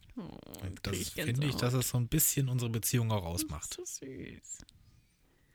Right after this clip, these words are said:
Speaker 2: Ich kann das auch, hab ich schon
Speaker 1: Oh.
Speaker 2: gesagt.
Speaker 1: Ja.
Speaker 2: <laughs>
Speaker 1: Was mir da jetzt zu dem, zu dem, was du gesagt hast, einfällt auch, das ist ja das, was idealerweise in einer Beziehung passiert, dass man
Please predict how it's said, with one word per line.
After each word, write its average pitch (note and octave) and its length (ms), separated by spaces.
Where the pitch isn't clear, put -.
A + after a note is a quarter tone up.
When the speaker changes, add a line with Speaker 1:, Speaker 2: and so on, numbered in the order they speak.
Speaker 2:
Ich - 160
kann G#2+ 160
das A2 140
auch, C3 220
hab - 100
ich C#4+ 80
schon G#3 160
Speaker 1:
Oh. B2 60
Speaker 2:
gesagt. A2 360
Speaker 1:
Ja. G3+ 120
Speaker 2:
<laughs> - 760
Speaker 1:
Was - 200
mir G3+ 100
da G#3+ 140
jetzt G#3+ 180
zu - 160
dem, A3 360
zu - 140
dem, G3+ 360
was G#3 120
du G#3+ 100
gesagt A3 400
hast, - 280
einfällt G#3 580
auch, - 160
das G3+ 160
ist - 240
ja G#3+ 100
das, G#3 240
was G#3 280
idealerweise G#3 680
in G3+ 80
einer F#3+ 80
Beziehung G3+ 360
passiert, G3+ 480
dass G#3 140
man G3+ 200